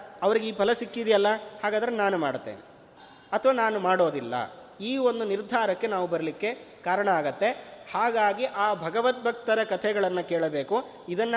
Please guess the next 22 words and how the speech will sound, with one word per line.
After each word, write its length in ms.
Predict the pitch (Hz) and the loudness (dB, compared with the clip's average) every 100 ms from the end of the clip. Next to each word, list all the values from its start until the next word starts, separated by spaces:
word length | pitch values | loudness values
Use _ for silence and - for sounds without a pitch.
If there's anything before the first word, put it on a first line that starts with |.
| 226 | 0
ಆಸ್ತಿಕಾದಿ 960 | 175 202 - 254 254 220 190 175 156 | -2 -2 -6 -6 -2 2 2 2 -2
ಅಂತ 220 | 143 160 240 | -4 -4 -2
ಕರೆದಿದ್ದಾರೆ. 680 | 247 190 139 120 107 101 - - - - | 0 0 -2 -6 -8 -8 -16 -20 -20 -6
ಆಸ್ತಿಕ 540 | 160 185 - 220 220 208 | -4 -2 -6 -10 -4 0
ಅಂದ್ರೆ 720 | 185 185 220 151 180 - - - | 0 0 0 0 0 -6 -18 -6
ಅಸ್ತಿ 540 | 180 - - 240 247 220 | -6 -6 -10 -6 0 0
ಅಂದ್ರೆ 260 | 202 220 | 2 0
ಇದೆ 420 | 202 185 214 196 | 0 2 4 6
ಅಂತ, 240 | 147 156 147 107 - - - - - - _ _ _ _ _ _ 139 | 4 0 -4 -8 -10 -20 -20 -20 -20 -20 _ _ _ _ _ _ -4
ದೇವರಿದ್ದಾನೆ, 800 | 170 214 220 202 165 175 180 196 | 0 2 2 0 4 4 4 0
ಧರ್ಮ 320 | 156 175 202 | 0 -2 0
ಇದೆ, 340 | 208 185 185 190 | 0 0 0 -2
ಪುಣ್ಯ 320 | 180 196 214 | -2 -2 0
ಪಾಪಗಳಿದೆ 720 | 196 190 196 190 180 170 185 | 4 4 4 2 2 4 4
ಅಂತ 480 | 185 - - 185 220 | 4 -4 -4 -4 0
ಯಾರು 420 | 208 185 196 220 233 | 2 6 6 6 4
ಅಸ್ತಿ 520 | 190 - - 247 262 | 0 -2 -4 -2 0
ಅಂತ 220 | 269 262 | 0 0
ಹೇಳ್ತಾ 340 | 220 214 220 | 2 2 4
ಇದ್ದಾರೋ 380 | 208 196 196 208 | 2 4 4 4
ಅವರು 140 | 247 233 | 4 4
ಆಸ್ತಿಕರು. 1080 | 202 214 220 - 240 247 - 147 123 - | 6 4 2 -6 -4 0 2 2 0 -10